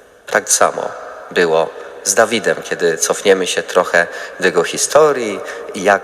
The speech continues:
był, wyglądały jego początki, to znaczy jak Bóg do niego to powiedział.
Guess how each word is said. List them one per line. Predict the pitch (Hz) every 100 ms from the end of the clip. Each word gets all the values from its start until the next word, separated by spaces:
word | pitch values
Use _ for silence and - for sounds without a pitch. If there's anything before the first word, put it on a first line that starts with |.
| -
był, | 95 92 80 - -
wyglądały | 101 101 98 101 104 95
jego | 92 104 101
początki, | - - 113 131 143 -
to | -
znaczy | 90 - 101
jak | 87
Bóg | - 120 107
do | 90
niego | 87 85 87 85 - - -
to | -
powiedział. | 90 73 - -